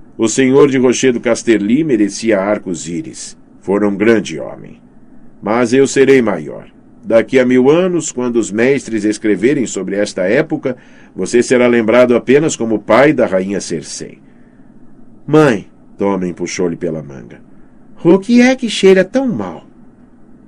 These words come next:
"O senhor, meu pai." A morte.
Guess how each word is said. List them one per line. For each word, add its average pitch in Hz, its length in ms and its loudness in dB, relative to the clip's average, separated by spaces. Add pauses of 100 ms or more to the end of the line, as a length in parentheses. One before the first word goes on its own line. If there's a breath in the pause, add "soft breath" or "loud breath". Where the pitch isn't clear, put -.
(120)
"O 139 160 0
senhor, 139 520 0
meu 113 240 4
pai." - 460 -18 (1120)
A 135 160 0
morte. 95 600 -10